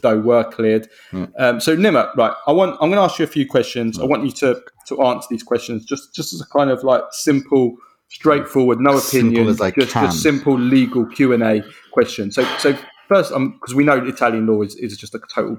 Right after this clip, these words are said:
Speaker 1: joke and a total <laughs> mess. So this might, it, help explain things for the,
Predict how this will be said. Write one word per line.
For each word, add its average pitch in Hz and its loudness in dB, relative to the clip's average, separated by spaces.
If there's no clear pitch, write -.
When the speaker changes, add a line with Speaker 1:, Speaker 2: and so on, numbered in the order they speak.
Speaker 1:
joke 113 -2
and 120 -2
a 110 -6
total 110 0
<laughs> 127 2
mess. 165 0
So 147 2
this 147 0
might, 143 2
it, 135 0
help 131 0
explain 123 -2
things 113 -4
for 123 -6
the, 113 0